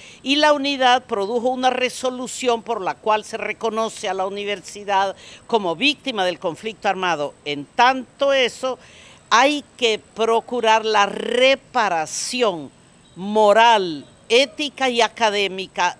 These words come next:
de la universidad. La reparación no es económica, es ética, es moral, repito, es académica.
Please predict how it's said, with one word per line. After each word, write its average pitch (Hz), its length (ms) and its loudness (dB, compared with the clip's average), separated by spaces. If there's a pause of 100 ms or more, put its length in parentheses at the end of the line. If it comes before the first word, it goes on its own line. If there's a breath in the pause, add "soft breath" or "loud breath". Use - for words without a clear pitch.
de 180 140 -4
la 160 100 0
universidad. 143 800 -6
La 147 120 -4
reparación 165 840 -8 (240 loud breath)
no 180 300 -6
es 254 380 2
económica, 151 840 -6 (380 loud breath)
es 233 400 0
ética, 214 680 -4
es 185 240 -6
moral, 247 460 4
repito, 156 720 -8 (240 soft breath)
es 226 400 2
académica. 185 1080 -2